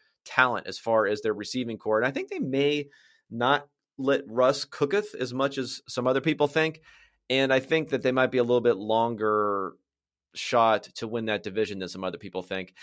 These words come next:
Again, the Broncos fall in right here as about being tenth team in the N F L, and the Seahawks are, are down near the end.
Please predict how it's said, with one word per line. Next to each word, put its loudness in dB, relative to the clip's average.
Again, 4
the 2
Broncos 4
fall 6
in 0
right 2
here -2
as -2
about 0
being -6
tenth -6
team -10
in -6
the -8
N -4
F -4
L, 0
and -4
the -6
Seahawks -2
are, -4
are -2
down -4
near -6
the -10
end. -6